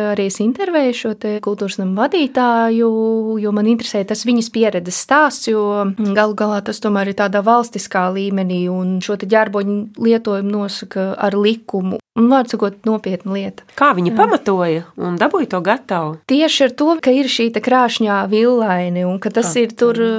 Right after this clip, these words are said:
Speaker 1: uh, Stāmerienā atrasts, u-, un šī te kundze bija ļoti entuziastiska, un tas jau bija,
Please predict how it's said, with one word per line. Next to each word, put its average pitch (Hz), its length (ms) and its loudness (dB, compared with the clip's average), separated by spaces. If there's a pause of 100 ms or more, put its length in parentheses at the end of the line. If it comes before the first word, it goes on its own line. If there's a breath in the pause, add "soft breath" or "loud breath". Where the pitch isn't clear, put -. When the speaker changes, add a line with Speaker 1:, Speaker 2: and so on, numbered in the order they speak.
(220)
Speaker 1:
uh, 208 60 -8
Stāmerienā 208 1080 0 (640)
atrasts, 202 800 -4
u-, 202 160 -2
un 214 240 0
šī 220 220 -2
te 214 100 0
kundze 214 480 2
bija 202 160 -2
ļoti 208 320 2
entuziastiska, 208 880 0
un 196 140 -2 (380 loud breath)
tas 226 200 -4
jau 214 140 -2
bija, 214 180 -4